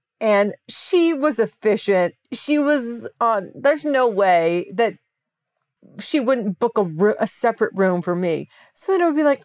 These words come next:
"Oh, well, you can stay in my room." Fuck no. When I finally had had enough, we were in New York at a trade show.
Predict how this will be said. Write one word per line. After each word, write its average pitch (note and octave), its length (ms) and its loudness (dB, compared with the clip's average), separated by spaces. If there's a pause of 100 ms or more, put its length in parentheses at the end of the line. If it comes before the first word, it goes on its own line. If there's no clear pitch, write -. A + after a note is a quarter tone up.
"Oh, C#4 140 -2
well, C4 120 0
you C4 160 -4
can D4+ 160 -4
stay C4+ 300 -4
in A3 120 -2
my G#3+ 200 2
room." F#3+ 480 -2 (580)
Fuck - 680 -2
no. G3 500 2 (460)
When F#3 160 -2
I F#3+ 100 0
finally A3+ 380 0
had A#3+ 80 -6
had A3+ 180 -2
enough, D#3 360 -2 (1400)
we A3 240 2
were A3+ 160 2
in G#3 200 0
New G3+ 80 2
York E3 400 0
at F3 120 0
a F3+ 40 -2
trade D#3 420 -4
show. C#3+ 440 0